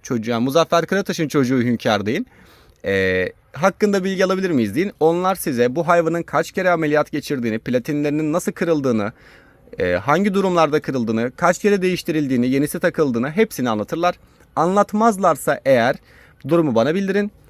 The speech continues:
Ben oraya bir yazı çekerim veya ararım, derim "Ben Muzaffer Karataş, benim köpeğim hakkında size arayanlara gerekli bilgiyi verin." diye uyarırım. Onlar verir. Eğer vermezler, sıkışırlarsa size, bana yine söyleyin. Ben bütün dokümanları,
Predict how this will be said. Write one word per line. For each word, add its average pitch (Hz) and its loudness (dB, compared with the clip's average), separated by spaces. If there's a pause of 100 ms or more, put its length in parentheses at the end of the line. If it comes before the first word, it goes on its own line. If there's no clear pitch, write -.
(160)
Ben 143 2
oraya 117 0 (680)
bir 135 -4
yazı 120 -2
çekerim 156 -4
veya 139 0
ararım, 139 -2
derim 123 -2
"Ben 120 0
Muzaffer 117 -4
Karataş, 165 -4 (160)
benim 151 0
köpeğim 123 -4
hakkında 117 -4
size 131 -4
arayanlara 117 0 (340)
gerekli 165 -2
bilgiyi 113 0
verin." 117 0
diye 98 -6
uyarırım. 156 0 (1040)
Onlar 202 4
verir. 190 -2
Eğer 185 4 (300)
vermezler, 170 2
sıkışırlarsa 175 -2
size, 175 0 (240)
bana 160 2
yine 165 0
söyleyin. 160 -4
Ben 151 2
bütün 151 -6 (140)
dokümanları, 139 0